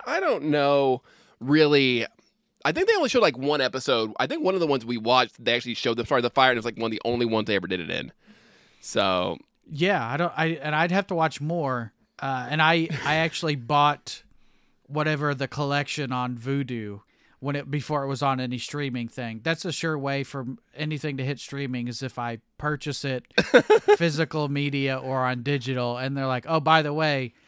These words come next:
Speaker 2: that thing you just bought, it's for free over <laughs> here."
Speaker 1: Yeah. I really,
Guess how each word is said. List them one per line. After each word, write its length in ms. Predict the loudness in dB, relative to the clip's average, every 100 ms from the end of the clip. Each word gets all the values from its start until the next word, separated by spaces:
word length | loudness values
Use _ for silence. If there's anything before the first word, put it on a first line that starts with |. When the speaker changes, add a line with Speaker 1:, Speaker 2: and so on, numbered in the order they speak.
| _ _
Speaker 2:
that 180 | -4 0
thing 200 | 0 2
you 100 | 0
just 280 | -2 -4 0
bought, 240 | 2 4
it's 140 | 2 -6
for 160 | -10
free 380 | -10 -6 -4 -2
over 220 | -4 -4
<laughs> 20 | -2
here." 380 | 0 -2 -6 -12 _ _ -4
Speaker 1:
Yeah. 360 | -2 -2 -4 -10 _ -20 -20 -12 -2
I 420 | 2 4 4 0 -6 -20 -4
really, 320 | 2 4 4